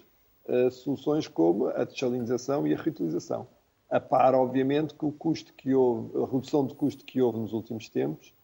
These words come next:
destas soluções. E, portanto, quer a, a desalinização, quer a reutilização,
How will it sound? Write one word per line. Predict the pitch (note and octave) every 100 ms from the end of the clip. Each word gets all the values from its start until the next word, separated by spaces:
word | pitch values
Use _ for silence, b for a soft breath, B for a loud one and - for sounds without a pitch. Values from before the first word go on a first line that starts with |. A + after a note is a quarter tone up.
| _ -
destas | C3+ C3+ -
soluções. | E3 D#3+ D#3 C#3 A2+
E, |
portanto, | - - A2+ - _ _ _ -
quer | C3 D3
a, | C#3+ - C#3 C3 C3 C3 C3 - - _ - C3
a |
desalinização, | A#2 C3 B2 B2 A#2+ A2+ A#2+ A2 A2 _
quer | B2+ B2+
a | A2+
reutilização, | - A#2 - A#2+ A2+ A2+ A#2+ A#2+ D3